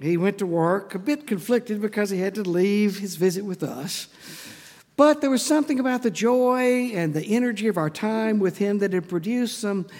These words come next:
ebullience in his mood. Four hours later, when we picked him up,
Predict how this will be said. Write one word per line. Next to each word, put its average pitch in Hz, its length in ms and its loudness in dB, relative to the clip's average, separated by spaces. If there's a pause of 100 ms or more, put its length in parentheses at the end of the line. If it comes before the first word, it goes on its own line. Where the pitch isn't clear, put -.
ebullience 190 640 0
in 151 80 -2
his 147 180 -4
mood. 160 600 0 (1700)
Four 294 200 6
hours 262 260 2
later, 135 280 -2
when 180 140 2
we 180 120 4
picked 240 280 0
him 214 140 2
up, - 320 -8